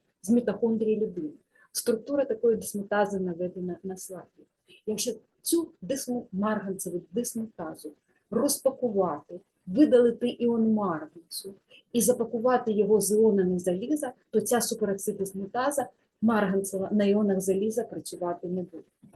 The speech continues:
Якщо, е, дослідити клітини кишкової палички, кишкова паличка синтезує залізну супероксид дисмутазу. То якщо, е, в залізної, в залізній супероксид дисмутази розпакувати, видалити залізо, додати марганець,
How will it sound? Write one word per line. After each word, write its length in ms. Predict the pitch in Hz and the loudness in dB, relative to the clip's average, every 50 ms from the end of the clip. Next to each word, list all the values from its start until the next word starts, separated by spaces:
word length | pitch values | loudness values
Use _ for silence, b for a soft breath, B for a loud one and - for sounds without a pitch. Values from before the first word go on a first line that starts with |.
| - _ _ _ _ _ _ _ _ _ _ _ _ _ _ _ _ _ | -20 _ _ _ _ _ _ _ _ _ _ _ _ _ _ _ _ _
Якщо, 500 | 214 214 226 226 - - 277 269 - - - | 0 2 2 2 2 4 4 4 4 4 2
е, 280 | 202 202 196 196 180 - 117 113 135 143 156 | 2 4 4 4 4 2 0 -4 -4 -4 -4
дослідити 640 | 175 233 214 - - 226 226 196 247 247 247 - 220 220 | -4 -4 -4 -2 -2 -2 0 0 0 0 2 2 0 0
клітини 480 | 214 233 226 220 - 247 247 233 220 | 2 0 -2 -2 0 2 2 2 2
кишкової 520 | - 220 208 - - - 220 208 220 214 214 | 2 0 0 -2 0 0 4 6 6 6 6
палички, 500 | 214 254 269 294 269 202 - - 196 190 | 4 0 0 0 0 0 -2 -4 -6 -8
кишкова 380 | - - - - 226 220 208 | -8 -6 2 4 6 6 6
паличка 500 | 208 - 233 277 285 269 - - - 196 | 4 2 2 4 4 2 2 0 -2 -4
синтезує 680 | 196 - 196 196 196 208 185 185 220 247 254 240 220 - - _ _ - | -2 -2 -4 -4 -4 -4 -4 0 4 6 6 6 6 2 -4 _ _ -4
залізну 560 | - - 262 247 247 254 226 180 190 180 175 | 0 2 2 2 2 0 0 0 0 -2 -2
супероксид 600 | - - 185 - - 175 175 175 - - 175 165 | -4 -6 -6 -6 -4 -4 -4 -6 -6 -10 -10 -10
дисмутазу. 680 | 160 175 - - 180 175 - - - - - - - - _ B B B B B _ | -12 -14 -14 -12 -14 -14 -12 -12 -14 -14 -14 -16 -20 -20 _ B B B B B _
То 80 | - 208 | -2 2
якщо, 380 | 196 240 220 220 - - 233 | 2 2 2 2 4 4 4
е, 80 | 196 - - - _ _ - 196 196 190 180 - - - 156 | 4 2 -2 -10 _ _ -4 -2 0 0 0 -2 -4 -8 -8
в 60 | 180 | -6
залізної, 760 | 170 180 180 220 220 233 247 - 214 214 202 196 196 196 - - | -2 2 2 4 4 4 2 0 2 2 4 4 2 2 -2 -6
в 100 | 190 175 | -8 -4
залізній 580 | 180 180 220 214 240 254 202 196 220 202 - - _ | 2 2 4 4 4 2 0 -2 -2 -4 -4 -6 _
супероксид 600 | - - - 202 208 202 196 196 - - 214 180 | -8 -6 -6 -4 -2 -2 -2 -2 -2 -2 -2 -2
дисмутази 680 | 185 208 - - 214 208 202 - 185 151 151 - - - - _ _ - | -2 -6 -6 -6 -6 -6 -6 -6 -6 -6 -6 -8 -10 -12 -14 _ _ -4
розпакувати, 880 | 226 233 - - 262 254 - 269 262 220 214 202 180 165 - - 165 | -2 -2 2 2 2 2 4 2 2 4 4 2 2 0 -2 -4 -4
видалити 520 | 165 196 226 196 214 214 220 214 208 214 202 | 0 0 4 4 6 6 6 6 4 2 2
залізо, 420 | 196 214 208 214 202 185 175 180 | 4 2 2 2 2 0 0 -2
додати 440 | 165 196 196 190 208 202 202 208 196 | 0 0 2 2 2 0 0 0 -2
марганець, 680 | 190 185 185 185 196 208 208 233 220 214 - - - | -2 -2 -4 -4 -6 -8 -10 -12 -16 -18 -18 -20 -20